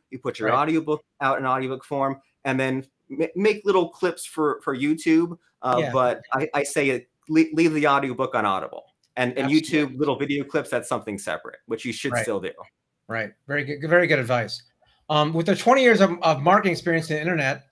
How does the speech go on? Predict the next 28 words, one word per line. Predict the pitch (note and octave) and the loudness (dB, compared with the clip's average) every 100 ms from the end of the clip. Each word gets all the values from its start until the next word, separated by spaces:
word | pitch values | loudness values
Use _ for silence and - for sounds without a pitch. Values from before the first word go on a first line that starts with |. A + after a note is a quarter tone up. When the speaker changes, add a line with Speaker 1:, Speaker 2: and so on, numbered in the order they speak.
| _ _ _ | _ _ _
Speaker 2:
uh, | C#3+ | 0
you | D3+ | 4
already | F#3 E3+ | 6 4
gave | F3 | 0
us | D#3+ | -2
some | C#3 | -2
gol-, | D#3+ E3 E3 | 0 0 0
golden | E3 F3 D#3 | 0 0 2
gems | D3+ E3+ D#3 | 2 2 0
about | C#3 C#3 C#3 | 0 0 -2
the, | C#3 | -4
uh, | B2+ | -2
digital | A#2+ E3 D#3 C#3+ | -2 -2 -2 -4
footprint, | B2 F#3 F3+ - D3 | -2 -4 -4 -6 -6
getting | D3 D3 | -6 -4
your | C3+ | -2
name | D#3 C#3+ | -2 -2
out | B2+ | -4
there. | B2+ B2+ B2+ _ _ _ _ _ | -4 -6 -8 _ _ _ _ _
Is | F3 | -4
there | C#3+ | -2
anything | D#3+ G3+ G3 | 0 2 4
else | F#3+ F#3+ | 4 2
people | F#3 F3+ | -2 -2
should | - D3+ | -4 -4
be | D#3+ E3+ | -2 -2
aware | D3+ C3 D#3+ F#3+ | -4 -2 2 4
of, | D#3 C#3 B2+ | 4 2 -4